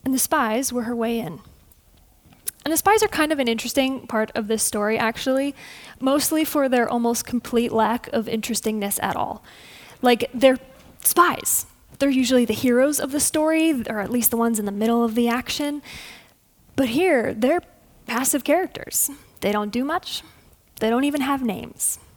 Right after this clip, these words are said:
A later tradition suggests that one of the sp-, spies is Salmon, who later becomes Rahab's husband and the father of Boaz, but neither of the spies are named in this chapter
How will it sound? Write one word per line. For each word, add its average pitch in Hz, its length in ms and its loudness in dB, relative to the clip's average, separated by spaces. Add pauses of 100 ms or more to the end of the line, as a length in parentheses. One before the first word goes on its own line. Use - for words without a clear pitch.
(1000)
A 240 60 4
later 233 280 4
tradition 277 640 -4
suggests 226 540 0
that 202 240 -2
one 202 220 -4
of 226 80 -2
the 240 100 -4
sp-, - 320 -2
spies 262 540 0
is 214 340 -4
Salmon, 285 500 -2 (520)
who 240 180 2
later 233 320 2
becomes 226 380 -2
Rahab's 208 380 -2
husband 208 460 -4
and 214 160 -4
the 202 60 -6
father 196 340 -4
of - 160 -10
Boaz, 202 540 -2 (540)
but 214 160 -2
neither 349 400 0
of 330 80 -2
the 311 100 -4
spies 247 480 -2
are 226 140 -2
named 220 320 0
in 226 160 -2
this 220 180 -2
chapter 285 560 -6